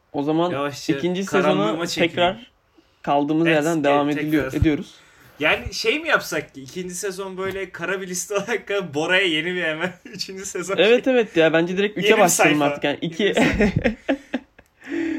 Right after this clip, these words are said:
Speaker 1: Çektik
Speaker 2: Biz
Speaker 1: işte
Speaker 2: aslında
Speaker 1: yani, üç bölüm
Speaker 2: şey
Speaker 1: yeter.
Speaker 2: gibi ol-, o-, olmuş bu. Hani bize her gün çektik çektik ama atamadık. O kadar dark sezon. <laughs>
Speaker 1: Evet, evet ya. Abi
Speaker 2: <laughs>
Speaker 1: şey oldu ya artık. Bizim bir grubumuz vardı işte. Ee,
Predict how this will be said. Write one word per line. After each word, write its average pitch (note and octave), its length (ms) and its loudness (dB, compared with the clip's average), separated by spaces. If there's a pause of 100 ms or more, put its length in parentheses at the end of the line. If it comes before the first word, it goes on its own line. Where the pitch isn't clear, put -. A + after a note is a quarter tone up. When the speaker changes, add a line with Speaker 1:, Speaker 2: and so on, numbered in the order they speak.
(160)
Speaker 1:
Çektik - 160 -4
Speaker 2:
Biz - 80 0
Speaker 1:
işte C#4+ 100 4
Speaker 2:
aslında F#3+ 340 4
Speaker 1:
yani, C#3 220 4
üç D#3+ 160 -6
bölüm C#3+ 160 2
Speaker 2:
şey E3+ 140 0
Speaker 1:
yeter. G#3+ 140 2
Speaker 2:
gibi G3 160 -4
ol-, B2+ 300 -4
o-, - 100 -10
olmuş A2+ 540 -10
bu. A2+ 40 -16
Hani A#2 220 -14
bize B2 160 -8 (120)
her C#3+ 180 -4
gün D#3 160 -12
çektik D3+ 380 -14
çektik D#3+ 360 -14
ama E3 220 -8
atamadık. A#2+ 460 -6
O G#2 100 -10
kadar B2 340 -4
dark C3 240 0
sezon. B2+ 340 -6
<laughs> - 60 -20 (560)
Speaker 1:
Evet, C#3+ 280 2
evet D3+ 300 2
ya. - 200 -8 (360)
Abi D#3 520 4
Speaker 2:
<laughs> - 0 -
Speaker 1:
şey F3 220 0
oldu F#3 240 2
ya D#3 160 4
artık. C#3+ 380 2 (380)
Bizim D#3 280 2
bir D#3 260 4
grubumuz D#3+ 380 2
vardı C#3 280 4
işte. A#3 460 -2 (120)
Ee, C#3+ 720 2